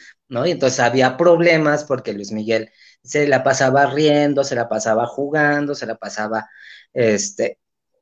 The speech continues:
no, dijo, sin llegar al niño problema, pero sí el nerd del salón, ¿no?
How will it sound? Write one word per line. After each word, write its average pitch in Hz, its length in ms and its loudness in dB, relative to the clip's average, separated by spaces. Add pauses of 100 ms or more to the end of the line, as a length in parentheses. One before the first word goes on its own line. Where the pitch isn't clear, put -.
(320)
no, 160 360 2 (160)
dijo, 156 240 2
sin 170 180 2
llegar 190 300 6
al 254 180 4
niño 220 300 6
problema, 165 840 2 (480)
pero 131 280 4
sí 160 200 0
el 151 300 2
nerd 139 340 2 (280)
del 120 260 -2
salón, 104 500 -6
¿no? - 220 -14